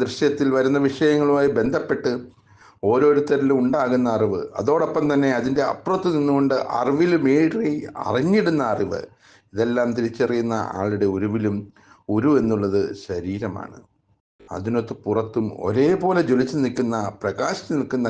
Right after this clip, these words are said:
കരുവിന്, ഏ, ഇവിടെ കരു എന്ന് പറഞ്ഞാൽ അതിൻ്റെ സത്തയാണ്. ഏറ്റവും ലളിതമായിട്ടുള്ള ഒരു വാക്കാണ് പരമ്പൊരുളിന്, ദൈവത്തിന്, പരമാത്മാവിന് ഗുരു ഇവിടെ നി-,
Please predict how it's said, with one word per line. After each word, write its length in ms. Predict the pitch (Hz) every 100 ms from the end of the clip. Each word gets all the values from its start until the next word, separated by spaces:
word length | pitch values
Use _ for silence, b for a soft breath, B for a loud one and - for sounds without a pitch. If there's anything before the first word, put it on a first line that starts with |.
| -
കരുവിന്, 460 | 101 104 113 113 101 92 - _ _ _ _ _ _ _ _ _ _ -
ഏ, 140 | 95 101 101 -
ഇവിടെ 200 | 110 127 143
കരു 220 | 131 117 202
എന്ന് 140 | 165 143 123
പറഞ്ഞാൽ 320 | 113 113 104 -
അതിൻ്റെ 320 | 95 120 117 139 - _ - -
സത്തയാണ്. 760 | 127 98 - 170 135 82 82 - - 110
ഏറ്റവും 360 | 110 135 127 127
ലളിതമായിട്ടുള്ള 600 | 113 127 147 135 131 120 113
ഒരു 80 | 98
വാക്കാണ് 440 | 95 107 120 104 104 104 b b b _
പരമ്പൊരുളിന്, 760 | 92 104 113 110 104 107 104 98 B B _ -
ദൈവത്തിന്, 540 | 101 117 139 139 135 123 123 - -
പരമാത്മാവിന് 720 | 120 156 151 147 139 135 127 110
ഗുരു 140 | 113 107
ഇവിടെ 160 | 87 98
നി-, 80 | 92